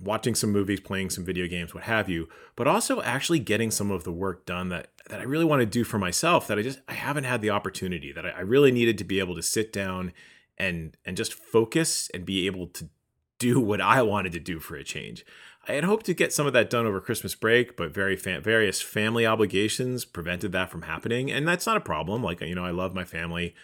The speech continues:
I will always help my family as much as I need to, especially, you know, like, my extended family and dealing with my parents and, and some of the challenges that they've had. And, but, you know, it, it doesn't give you a lot of me time, right? So this was my opportunity to just take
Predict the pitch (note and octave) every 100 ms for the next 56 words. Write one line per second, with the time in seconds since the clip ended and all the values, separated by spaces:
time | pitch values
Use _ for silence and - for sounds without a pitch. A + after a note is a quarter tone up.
0 | - - _ - E2+ E2 D#2+ E2 E2+ E2
1 | - D#2 - E2+ E2+ E2 D#2 D2+ E2 D#2+
2 | D2+ F#2 G#2 - G#2 E2+ D#2 - D#2 C#2+
3 | D#2 C#2 C#2 - C2 - F#2+ F2 D#2+ F2+
4 | F2+ E2+ D2 D#2+ D#2 D2+ - C2 - A2
5 | A2 G2+ - - - - - - - D#2+
6 | - F2+ D2+ - E2+ E2 F#2+ E2 D#2 D#2
7 | D#2+ - C3 A#2 A#2+ A2+ A2 - - -
8 | - C#3+ D3+ C#3+ E3 - E3+ D#3+ D3+ C#3+
9 | C#3+ B2+ C3+ B2+ A#2+ A2+ A2+ G#2+ G2+ G2+
10 | F#2+ F2+ A2+ B2 - F2 - - F#2 A2
11 | - - A2+ G2+ F#2+ - - - C#3 C#3+
12 | C#3 A2 A2+ A2 G#2 - G2+ G2+ G2 D#2+
13 | D2+ - G#2+ F#2+ F2+